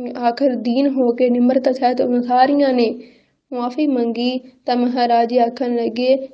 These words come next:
ਕਿ "ਵਾਹਿਗੁਰੂ ਸ਼ਬਦ ਦਾ ਜਾਪ ਕਰਕੇ ਇਸ ਔਰਤ ਦੇ ਸਿਰ ਤੋਂ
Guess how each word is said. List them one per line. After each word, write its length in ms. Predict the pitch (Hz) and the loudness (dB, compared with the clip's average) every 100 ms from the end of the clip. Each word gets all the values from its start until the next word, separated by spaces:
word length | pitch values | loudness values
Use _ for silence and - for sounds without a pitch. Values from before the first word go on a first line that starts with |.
| - | -4
ਕਿ 140 | 262 | -2
"ਵਾਹਿਗੁਰੂ 560 | 233 247 254 294 254 285 | 2 2 2 0 2 2
ਸ਼ਬਦ 300 | 285 240 240 | 2 2 4
ਦਾ 160 | 247 247 | 4 2
ਜਾਪ 340 | 240 233 233 | 0 0 -2
ਕਰਕੇ 520 | 247 233 233 247 262 269 269 - - | -2 -2 0 4 4 4 -2 -12 -2
ਇਸ 220 | 277 269 | 0 2
ਔਰਤ 380 | - 254 262 269 | 2 4 4 4
ਦੇ 200 | 269 262 | 6 4
ਸਿਰ 320 | 262 240 240 | 4 2 2
ਤੋਂ 240 | 247 233 | 2 0